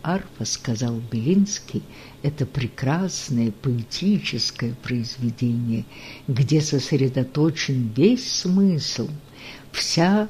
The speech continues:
благоухающая прелесть романтики Жуковского. Седьмой том, страница сто семьдесят первая. Появившееся в пятнадцатом году в журнале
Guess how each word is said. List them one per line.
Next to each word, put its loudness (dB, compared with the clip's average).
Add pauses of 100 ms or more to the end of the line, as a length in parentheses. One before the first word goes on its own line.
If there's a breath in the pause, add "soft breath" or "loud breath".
благоухающая 2
прелесть 2 (240 loud breath)
романтики 0
Жуковского. -6 (1040 loud breath)
Седьмой 2
том, 2 (100)
страница 0
сто -4
семьдесят 0
первая. -2 (560 loud breath)
Появившееся 6
в -2
пятнадцатом -2
году 0
в 0
журнале 0